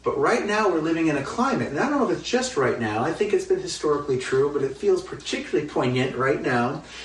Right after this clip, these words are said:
that we're living in a moment in church history when we only want the other eighteen verses, and we don't want to focus on the four I left out. So let me read the four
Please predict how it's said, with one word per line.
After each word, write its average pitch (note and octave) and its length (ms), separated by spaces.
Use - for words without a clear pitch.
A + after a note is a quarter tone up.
that D#3+ 100
we're D#3+ 120
living A3+ 260
in G#3 100
a D#3+ 60
moment D3+ 580
in C3 140
church - 380
history C3 600
when D3+ 140
we C#3+ 200
only A#3+ 400
want D3 340
the C#3+ 140
other F3 200
eighteen D#3+ 460
verses, C#3 480
and C3 160
we B2+ 160
don't F#3 300
want F3+ 260
to - 60
focus D3 400
on C#3 100
the A#2 80
four C3+ 400
I B2 40
left A#2+ 360
out. - 260
So - 180
let D#3+ 220
me A3 100
read D#3 360
the C#3 80
four B2 520